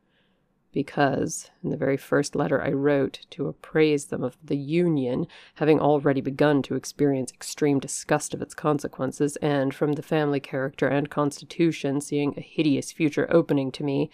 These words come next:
I added an urgent charge to keep it secret, and very soon the infamous conduct of the wife my father had selected for me was such as to make him blush to own her as his daughter-in-law.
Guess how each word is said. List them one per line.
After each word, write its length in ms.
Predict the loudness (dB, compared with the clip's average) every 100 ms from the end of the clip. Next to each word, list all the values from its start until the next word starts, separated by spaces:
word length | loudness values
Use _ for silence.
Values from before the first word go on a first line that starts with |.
| -14 -20 _ _
I 140 | -4 -2
added 500 | 0 0 -2 -6 -2
an 140 | -2 -2
urgent 500 | 0 0 0 -4 -8
charge 380 | -4 -2 -2 -4
to 60 | -14
keep 360 | -4 -4 -4
it 140 | -6 -8
secret, 600 | -10 -10 -6 -8 -8 -16 _ _ _
and 120 | -6
very 200 | -2 -2
soon 400 | -4 -2 -2 0
the 80 | -2
infamous 500 | -2 -6 -4 -8 -8
conduct 580 | -8 -2 -2 -2 -6 -10
of 120 | -6
the 80 | -4
wife 440 | -2 -2 -4 -6
my 220 | -6 -4 -4
father 360 | -4 -2 -2
had 160 | -4 -6
selected 520 | -4 -4 -4 -8 -12
for 320 | -2 2 4
me 240 | 2 -2 -6
was 180 | -8
such 340 | -6 -4 -4 -4
as 140 | -6 -6
to 80 | -4
make 220 | -6 -2
him 340 | 4 6 6
blush 340 | 2 0 -2 -6
to 180 | 0 4
own 200 | 4 2
her 200 | 0 2
as 260 | 2 2
his 180 | 0 -2
daughter-in-law. 760 | -2 0 2 0 0 0 -2